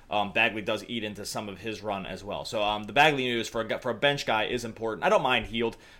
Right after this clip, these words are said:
Um, Hield, the, the minutes in the Phoenix game were crazy. They were just completely crushing Phoenix, so it's, it's hard to take any minutes from that game, uh, and no, and make any real determinations. What I like about Hield too this season,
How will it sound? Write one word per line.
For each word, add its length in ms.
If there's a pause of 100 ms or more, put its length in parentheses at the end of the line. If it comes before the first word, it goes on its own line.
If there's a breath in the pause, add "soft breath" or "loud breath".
Um, 360
Hield, 320
the, 60
the 180
minutes 300
in 60
the 80
Phoenix 360
game 180
were 60
crazy. 280
They 60
were 80
just 140
completely 460
crushing 340
Phoenix, 360
so 140
it's, 180
it's 140
hard 160
to 100
take 140
any 140
minutes 280
from 120
that 180
game, 220 (260 loud breath)
uh, 160
and 140
no, 100
and 240 (300)
make 260
any 160
real 160
determinations. 720
What 100
I 60
like 160
about 160
Hield 240
too 180
this 140
season, 320